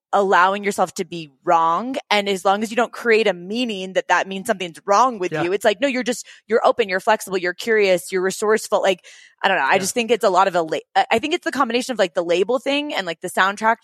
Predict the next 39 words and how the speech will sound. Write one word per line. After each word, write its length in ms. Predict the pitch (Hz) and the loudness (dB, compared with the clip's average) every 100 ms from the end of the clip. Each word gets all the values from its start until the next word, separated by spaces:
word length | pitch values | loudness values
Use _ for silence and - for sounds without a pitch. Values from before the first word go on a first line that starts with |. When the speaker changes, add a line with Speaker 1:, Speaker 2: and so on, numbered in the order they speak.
| - | -12
Speaker 1:
you 140 | - 214 | -10 -4
know, 80 | |
Speaker 2:
Yeah. 80 | 151 | 0
Speaker 1:
aspect 240 | 185 156 202 | 0 0 -4
that 80 | 214 | -8
you 80 | |
talk 180 | 208 208 | -2 0
about, 260 | 226 240 233 - - _ - | 2 2 2 -6 -20 _ 0
but 120 | 214 | 2
also 300 | 214 226 220 | 2 2 0
really 480 | 180 220 262 233 214 | 0 0 2 0 0
that 180 | 170 - - | 0 -2 -4
scorecard 680 | 208 190 - 156 131 165 | 0 0 0 -2 -2 -6
thing 340 | - 139 117 156 - | -6 -4 -6 -6 -2
is 240 | 196 - | -2 -2
just 240 | - 214 | -2 0
a 100 | 220 | 2
really 520 | 175 175 175 208 196 180 | 0 -2 -2 2 2 0
huge 260 | 185 175 | -4 -12
proponent 400 | - 170 180 160 - | -8 -4 -4 -4 0
of 400 | 180 160 156 151 _ _ _ _ | 0 0 -2 -14 _ _ _ _
that. 360 | 175 135 90 - _ | -2 -2 -6 -12 _
Speaker 2:
Well, 120 | 190 | 0
Speaker 1:
And, 80 | 226 | 2
Speaker 2:
what, 140 | 254 | 2
Speaker 1:
you 60 | 208 | 2
Speaker 2:
that's 180 | 214 233 | -2 2
Speaker 1:
know 20 | |
Speaker 2:
what 80 | 254 | 2
I 60 | 254 | 2
showed 320 | 262 294 196 | 2 2 0
you. 100 | 151 | -2
I 140 | 160 | 0
showed 260 | 202 - 208 | 0 0 0
you 80 | 214 | 2
Speaker 1:
Yeah. 200 | 269 247 | 2 2
Speaker 2:
a 20 | 190 | 2
wisdom 320 | 240 220 180 | -2 -2 -8
scorecard. 520 | - 170 147 151 127 | -8 -10 -8 -12 -12